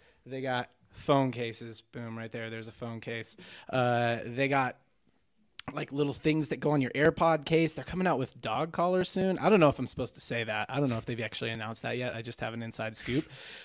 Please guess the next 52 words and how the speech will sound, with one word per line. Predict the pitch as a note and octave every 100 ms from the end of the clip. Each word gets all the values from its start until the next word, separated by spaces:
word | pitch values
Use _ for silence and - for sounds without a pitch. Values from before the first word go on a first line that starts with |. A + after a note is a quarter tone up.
| -
Um, | B2+ B2 A#2+ B2
but | C#3 D3+
honestly, | E3+ E3 D3+ D3 C3+
like, | C3+ - - _ _ _
the | C3+ D3
best | D3+ D3+
quality, | - D3+ D3
uh, | D3+ -
I, | D#3+ E3+
everything | F3+ F#3+ G3+ E3
I |
carry | - C3+ A#2
are, | A2 A2
is | - A#2+
Ondar | A2+ A2 G#2
at | A2
this | A#2
point. | - F2+ -
So | - A#2
I | A#2
have | A#2+
an | A#2
Ondar | B2 B2 A#2
wallet, | A#2 A2+ A#2
I | A2+
have | A2+
an | A2
Ondar | A2 A2
case, | - A#2 A2+
I | A2
have | A2
Ondar | A2+ A2+ A2 A2+
on | A2
my | A2 -
AirPod | A#2 - A2+ G#2+
cases. | A2 A2 A#2 - - - - -
M-, | C3+
all | D3
my | D3 C#3+
everyday | C3+ B2+ A#2+
carry | A#2+ A2+
stuff | B2 A#2
is | A#2+
Ondar. | A#2 A2+ A2+
My | A2+ A2+
bag | A2+ B2+ B2
is | A#2+
Ondar. | A#2 A2+ A#2 A2+ - - - -
Uh, | B2+ A#2+
highly | - - G3 G3+ F#3+
recommend | E3 D#3 D3+ C3+ C#3 C#3 C#3
them. | C3+